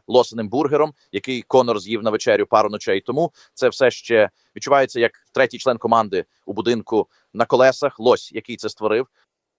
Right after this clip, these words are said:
Проте у будь-якому випадку, тому я маю справу з коричневими водами. Що ще у нас є?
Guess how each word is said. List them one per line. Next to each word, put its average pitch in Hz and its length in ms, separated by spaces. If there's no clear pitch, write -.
Проте 185 460
у 151 80
будь-якому 175 480
випадку, 185 400
тому 156 300
я 160 160
маю 160 260
справу 151 320
з - 60
коричневими 147 420
водами. 113 340
Що 170 200
ще 170 180
у 156 80
нас 143 220
є? 123 200